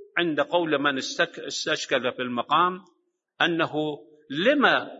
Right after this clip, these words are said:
أنه يذهب ويتوضأ حتى يبقى وق-، ركعة واحدة ويتمسك بقاعدة من أدرك من الوقت، ركعة من الوقت فتصح صلاته، لما يتيمم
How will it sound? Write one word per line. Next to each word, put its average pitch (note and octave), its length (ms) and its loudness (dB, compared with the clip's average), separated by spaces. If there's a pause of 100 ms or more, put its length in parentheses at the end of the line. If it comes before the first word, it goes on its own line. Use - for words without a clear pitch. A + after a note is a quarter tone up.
(220)
أنه D3+ 480 -2
يذهب C#3+ 600 0
ويتوضأ D3 840 2
حتى D#3+ 480 0
يبقى D3 480 0
وق-، - 380 -8 (360)
ركعة D3 500 0
واحدة G3 880 -2 (500)
ويتمسك D3 800 -2
بقاعدة C#3 680 0
من B2+ 260 -4
أدرك E3 480 -4 (760)
من C#3+ 200 0
الوقت، C3+ 400 2
ركعة D3 500 -2
من C3 160 -4
الوقت D3 420 -2
فتصح C3+ 540 -2
صلاته، B2+ 840 -4 (200)
لما A#3 300 0
يتيمم A#2 760 -2